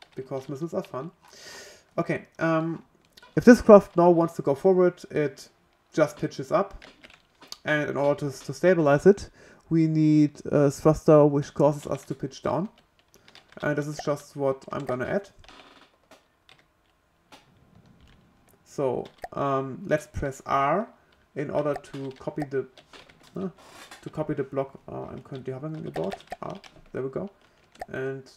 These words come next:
let's stabilize this again and just put down, like, the propeller right here. Make sure that it's under the surface. Or,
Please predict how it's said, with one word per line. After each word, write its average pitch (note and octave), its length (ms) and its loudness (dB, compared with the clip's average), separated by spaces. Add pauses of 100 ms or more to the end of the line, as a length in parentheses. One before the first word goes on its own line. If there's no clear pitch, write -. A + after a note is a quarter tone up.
let's - 400 -16 (100)
stabilize D3 440 -10
this - 140 -18
again D3+ 300 -12
and - 240 -12
just - 280 -8
put - 220 -12
down, C3+ 460 -6 (880)
like, C3 480 -8 (160)
the C3 80 -20
propeller C#3+ 400 -8
right B2+ 220 -8
here. G3 200 -6 (2000)
Make C3+ 180 -8
sure D3 240 -10
that C3+ 140 -8
it's C3 200 -14
under C3 280 -8 (440)
the B2+ 80 -12
surface. - 480 -12 (720)
Or, C#3 340 -4